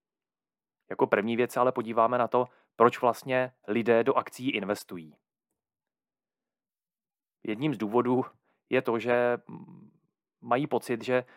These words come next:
při koupě jednotlivých akcí získají nadprůměrný výnos a že samozřejmě vydělají mnohem víc, než vydělá celý trh. Když se koukneme tady na akcie Amazonu, tak vidíme, že od roku dva tisíce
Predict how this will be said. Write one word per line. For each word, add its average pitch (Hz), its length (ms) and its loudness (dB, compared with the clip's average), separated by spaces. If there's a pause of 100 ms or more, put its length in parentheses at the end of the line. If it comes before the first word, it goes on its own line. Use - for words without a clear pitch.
(120)
při - 160 -10
koupě 123 300 2
jednotlivých 123 560 -2
akcí 120 480 -8 (300)
získají 120 480 -4 (320)
nadprůměrný 123 680 0
výnos 104 440 0
a 110 260 2
že 110 120 -8
samozřejmě 117 440 -4
vydělají 113 420 0
mnohem 113 320 -2
víc, 104 220 -14
než 117 300 -10 (160)
vydělá 104 400 2
celý 95 260 -10
trh. - 340 -6 (640)
Když - 120 -14
se 139 100 -2
koukneme 117 500 -2 (640)
tady 117 180 -2
na 120 80 2
akcie 131 320 -2
Amazonu, 98 580 -2 (380)
tak - 180 -10
vidíme, 95 360 -6
že 110 100 -4
od 113 120 -4
roku 120 220 -2
dva 135 140 0
tisíce 90 680 -6